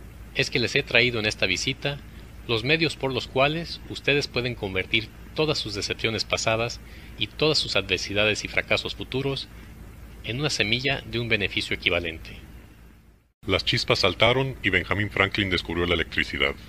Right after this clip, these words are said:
Speaker 2: Lo que vino después fue simplemente increíble. La bombilla eléctrica,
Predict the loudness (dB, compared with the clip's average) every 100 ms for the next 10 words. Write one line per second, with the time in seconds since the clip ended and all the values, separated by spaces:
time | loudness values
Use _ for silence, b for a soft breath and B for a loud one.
0 | -16 -16 -8 -4 2 4 4 4 2 2
1 | 0 0 0 0 0 0 -2 0 0 2
2 | 4 2 0 -10 -14 -16 -12 0 0 0
3 | -2 0 2 0 -2 -4 -2